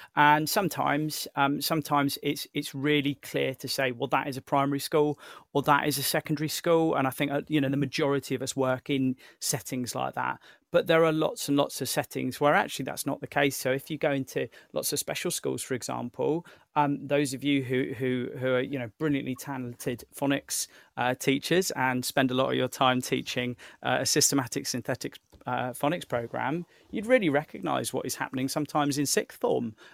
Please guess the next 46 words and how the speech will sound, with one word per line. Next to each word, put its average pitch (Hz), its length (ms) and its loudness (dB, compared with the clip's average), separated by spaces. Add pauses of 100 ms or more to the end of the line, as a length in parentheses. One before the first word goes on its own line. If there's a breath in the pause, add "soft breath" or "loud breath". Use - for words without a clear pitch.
as 131 120 -2
children 147 360 2
are 143 40 0
still 151 200 0
learning 143 280 2
to 147 140 -6
read. 151 380 0 (220 loud breath)
So 156 180 6
I 151 40 6
think, 156 280 2
I 160 80 4
think 165 220 2
there's 156 120 2
probably 170 680 4
more 151 300 6
that's - 200 -4
similar 135 580 4
about, 117 300 -2 (200)
uh, 123 240 0
about 120 320 0
schools, 123 640 -2
uh, 127 160 -2
across 123 300 -4
the - 80 -16
phases 117 460 -2
than 135 180 -2
is 135 100 0
different. 156 480 -2 (400 loud breath)
Um, 123 640 4
you 135 120 -2
know, 120 80 -2
likewise, 123 560 0
if 135 160 -10
you, 135 100 -2
if - 140 -12
you 123 80 -8
go 135 100 -4
into 127 240 -6
a - 20 0
year 127 220 -2
seven, 135 320 -2
eight 170 180 0
in 127 120 -6
a 127 40 -6
secondary 147 440 -4
school, 107 500 -8